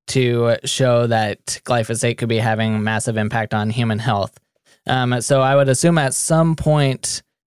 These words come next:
uh, it's going to get taken off the market, which means what they're gonna have to do is change the product in some way. Is there any,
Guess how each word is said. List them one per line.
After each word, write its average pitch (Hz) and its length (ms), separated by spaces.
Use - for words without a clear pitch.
uh, 107 340
it's 123 200
going 131 180
to 127 80
get 123 240
taken 120 300
off 117 180
the 127 80
market, 113 540
which 123 320
means 123 340
what 120 120
they're 110 100
gonna 120 180
have 117 140
to 117 100
do 120 220
is 107 240
change 123 340
the 113 80
product 110 400
in 107 160
some 113 240
way. 101 320
Is 139 200
there 151 260
any, 175 600